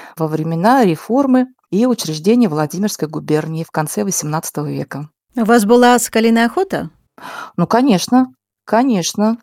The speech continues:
Speaker 1: князья всегда любили.
Speaker 2: Вот и сейчас "Сокол" на гербе города.
Speaker 1: И сейчас
Speaker 2: И сейчас
Speaker 1: сокол
Speaker 2: в
Speaker 1: на
Speaker 2: короне.
Speaker 1: гербе.
Speaker 2: Мгм.
Speaker 1: Да, в короне княжеской.
Speaker 2: Надежда, мы уже с вами затронули по поводу исторического ландшафта и что у вас по закону нельзя строить высотки и небоскрёбы,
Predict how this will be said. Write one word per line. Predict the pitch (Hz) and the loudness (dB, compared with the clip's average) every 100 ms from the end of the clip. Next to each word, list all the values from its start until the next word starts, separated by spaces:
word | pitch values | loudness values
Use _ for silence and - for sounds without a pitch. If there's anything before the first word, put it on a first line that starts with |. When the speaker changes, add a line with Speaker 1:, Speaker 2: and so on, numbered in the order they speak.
| _ | _
Speaker 1:
князья | - 165 170 | -6 -2 -2
всегда | 165 - 175 | -2 -2 0
любили. | 233 220 147 139 139 143 | 0 -2 -4 -6 -8 -10
Speaker 2:
Вот | 214 226 | -4 0
и | 240 | 0
сейчас | 254 - 208 - | 0 2 2 0
"Сокол" | - 254 262 220 | -2 0 2 2
на | 196 | 2
гербе | 185 185 190 | 0 0 0
города. | 185 165 202 | 0 0 0
Speaker 1:
И | |
сейчас | 165 214 - 208 180 180 202 | 2 0 2 4 4 2 2
Speaker 2:
И | |
сейчас | 185 196 | 2 4
Speaker 1:
сокол | 196 | 2
Speaker 2:
в | 180 | 2
Speaker 1:
на | |
Speaker 2:
короне. | 226 214 170 156 | 4 4 2 2
Speaker 1:
гербе. | 156 151 _ _ _ _ _ | 2 0 _ _ _ _ _
Speaker 2:
Мгм. | 196 180 | -6 0
Speaker 1:
Да, | 175 156 - | 2 0 -6
в | _ | _
короне | 165 165 185 160 151 - | -4 0 -2 -2 -6 -10
княжеской. | 156 160 151 - 147 151 _ _ - | -4 -4 -4 -8 -10 -12 _ _ 2
Speaker 2:
Надежда, | 240 269 226 185 | 4 6 4 4
мы | 220 330 | 4 6
уже | 359 254 | 4 2
с | 247 | 2
вами | 269 269 | 4 4
затронули | 220 254 277 262 214 185 170 - - 190 | 4 2 4 4 4 2 -2 -4 -6 -2
по | 214 | 0
поводу | 214 214 202 | 2 2 2
исторического | 208 220 220 - - 208 | 0 0 0 -2 -4 -2
ландшафта | 208 214 - 311 - 214 | 0 0 0 0 0 -2
и | |
что | - 233 | 0 0
у | 226 | 0
вас | 208 190 214 196 - | 0 2 2 0 -2
по | 233 | 0
закону | 196 240 247 247 190 165 - | 0 0 0 0 2 0 -2
нельзя | 202 220 190 208 165 | 2 2 4 2 2
строить | - - - - | -2 -8 -8 -6
высотки | 196 - 190 - 190 | -6 -4 -6 -6 -6
и | 196 | -2
небоскрёбы, | 196 214 - 320 370 214 | -2 -2 -2 2 2 0